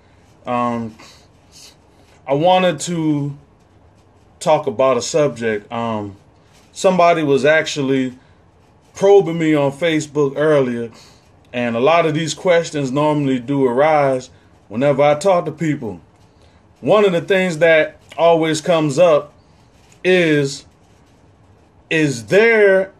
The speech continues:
a difference or a separation between the concept of Pan-Africanism versus what Pan-Africanism has actually evolved into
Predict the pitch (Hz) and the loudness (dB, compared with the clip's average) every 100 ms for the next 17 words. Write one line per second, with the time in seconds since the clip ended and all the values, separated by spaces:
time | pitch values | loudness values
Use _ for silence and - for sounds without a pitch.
0 | - 156 135 - - 262 226 151 135 127 | -2 -2 -2 -4 2 4 4 -2 -2 -4
1 | - - - _ 165 175 165 156 151 151 | -12 -18 -20 _ 0 4 4 4 0 0
2 | 143 - 214 208 190 156 196 208 - 170 | 0 0 0 2 2 2 4 4 2 -4
3 | 143 139 - 196 240 208 151 131 123 - | -2 -2 -2 -2 0 2 0 -2 -6 -14
4 | _ _ _ _ 107 143 143 202 233 285 | _ _ _ _ -2 -2 -2 -2 2 4
5 | 294 - 175 143 139 - - _ _ - | 2 2 2 2 0 -12 -20 _ _ 0
6 | 170 160 147 - 196 190 185 202 233 262 | 2 2 0 -4 0 2 4 4 2 0
7 | 254 240 226 254 143 139 127 135 - - | 0 2 4 4 2 -2 -4 -8 -16 -20
8 | _ _ _ _ _ _ 110 120 233 262 | _ _ _ _ _ _ -8 2 6 6
9 | - 170 156 151 147 _ _ 143 190 - | 2 -4 -6 -6 -12 _ _ 0 0 0
10 | 214 202 202 233 233 226 220 190 190 180 | 0 2 4 2 0 -2 0 2 2 2
11 | 180 175 175 165 160 190 190 - 185 175 | 0 -2 0 0 2 2 2 -2 -6 -4
12 | 180 - 175 131 160 170 160 - 220 254 | -6 -6 -6 2 4 6 4 0 0 0
13 | 247 185 160 139 139 | 0 -4 -4 -4 -8